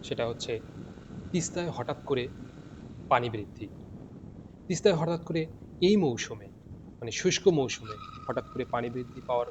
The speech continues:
কারণ কি? এখানে কিন্তু কোনো বৃষ্টি হয়নি বা আমাদের উজানে যে দেশগুলো আছে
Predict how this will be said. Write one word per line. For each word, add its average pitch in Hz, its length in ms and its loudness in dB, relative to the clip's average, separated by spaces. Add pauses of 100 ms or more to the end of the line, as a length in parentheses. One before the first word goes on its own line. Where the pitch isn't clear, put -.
কারণ 127 240 2
কি? 165 160 -6 (920)
এখানে 135 260 -4
কিন্তু 120 320 -4 (880)
কোনো 151 140 8
বৃষ্টি 127 360 0
হয়নি 104 240 -4 (1000)
বা 117 180 4
আমাদের 120 300 0 (120)
উজানে 151 380 6
যে 120 200 0 (680)
দেশগুলো 127 360 4
আছে 131 280 4